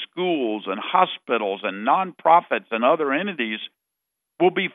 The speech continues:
forced to act contrary to their religious beliefs or to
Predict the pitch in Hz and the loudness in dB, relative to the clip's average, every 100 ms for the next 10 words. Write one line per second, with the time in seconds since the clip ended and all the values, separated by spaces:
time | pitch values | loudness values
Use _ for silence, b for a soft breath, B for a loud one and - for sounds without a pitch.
0 | _ 220 220 165 - - 131 131 - 139 | _ 2 4 2 0 -4 -6 -6 -2 0
1 | 131 - - - 175 208 151 104 95 98 | 0 -2 -10 -2 -2 -2 -4 -2 -2 -2
2 | 98 113 _ _ _ _ - 175 185 175 | -4 -10 _ _ _ _ -2 2 4 2
3 | 170 180 214 226 127 - 101 101 98 123 | 2 0 0 -2 -4 -6 -4 -2 -2 -4
4 | - - _ _ - 196 220 - | -8 -18 _ _ 4 6 6 2